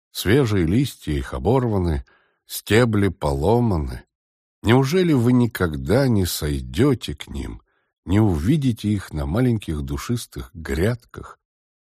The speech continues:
не загородите от сердитого ветра — на котором они дрожат? Неужели угроза утром будет всходить для вас,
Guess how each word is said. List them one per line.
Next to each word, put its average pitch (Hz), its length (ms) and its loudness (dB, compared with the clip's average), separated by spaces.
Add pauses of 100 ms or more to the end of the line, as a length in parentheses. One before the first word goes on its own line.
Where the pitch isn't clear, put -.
(180)
не 127 180 4
загородите 117 800 0
от - 260 -4
сердитого 90 800 -2
ветра — 80 720 -4 (400)
на 92 140 -2
котором 78 500 -2
они 67 240 -4
дрожат? 82 640 -4 (680)
Неужели 90 560 2
угроза 85 840 0 (360)
утром 131 500 2
будет 135 280 2
всходить 107 640 -2
для 90 240 2
вас, 98 600 -2